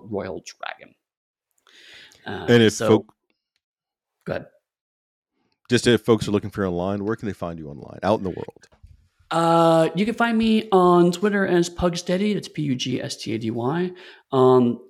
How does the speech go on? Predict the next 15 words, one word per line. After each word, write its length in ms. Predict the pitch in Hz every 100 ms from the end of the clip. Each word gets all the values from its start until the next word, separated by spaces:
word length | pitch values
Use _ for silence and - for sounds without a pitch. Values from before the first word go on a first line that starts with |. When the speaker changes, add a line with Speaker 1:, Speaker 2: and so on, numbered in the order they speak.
| _
Speaker 1:
if 480 | 180 233 240 - -
you 220 | 202 220
are 200 | 202 196
looking 280 | 208 214 208
for 100 | 202
alternatives, 560 | 196 226 185 117 123 110
I 120 | 131
also 260 | 139 143
have 60 | 143
set 80 | 143
up 100 | 143
an 60 | 139
account 340 | 139 147 143
on 220 | - 127
Co-Host. 640 | 123 - 170 170 240 -